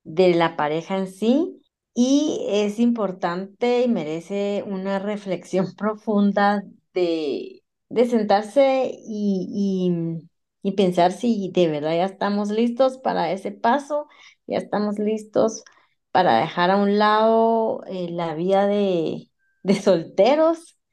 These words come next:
y para convertirnos, pues, en, y adentrarnos en el mundo de la maternidad y de la paternidad.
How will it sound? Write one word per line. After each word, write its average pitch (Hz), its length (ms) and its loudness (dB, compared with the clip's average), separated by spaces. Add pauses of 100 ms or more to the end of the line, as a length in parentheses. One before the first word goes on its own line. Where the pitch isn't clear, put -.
(1120)
y 247 540 2
para 185 260 2
convertirnos, 190 880 2 (260)
pues, 208 380 -2 (160)
en, 185 640 4
y 180 100 4
adentrarnos 170 640 0
en 247 100 -4
el 180 100 -4
mundo 160 260 -4
de 196 60 0
la 196 140 -4
maternidad 147 680 -8
y 214 60 -4
de 220 80 -4
la 175 160 -4
paternidad. - 640 -6